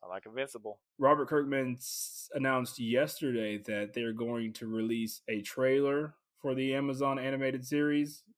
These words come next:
Speaker 2: really soon.
Speaker 1: Cool.
Speaker 2: And it's, uh, extremely violent.
Speaker 1: Oh, good.
Speaker 2: Which it, it has to be, because that book
Speaker 1: Yeah.
Speaker 2: is extremely violent.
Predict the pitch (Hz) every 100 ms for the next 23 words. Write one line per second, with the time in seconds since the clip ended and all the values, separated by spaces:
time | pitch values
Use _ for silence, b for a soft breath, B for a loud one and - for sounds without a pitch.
0 | - 123 131 127 139 139 147 165 _ _
1 | _ - 98 135 - _ 123 123 117 113
2 | - 123 113 104 - - 151 156 143 131
3 | 120 117 113 110 110 - _ 101 98 90
4 | 92 90 117 _ - 127 117 123 113 127
5 | 123 120 123 139 131 110 101 104 104 117
6 | 120 123 117 98 98 - - 139 135 120
7 | 110 104 104 104 104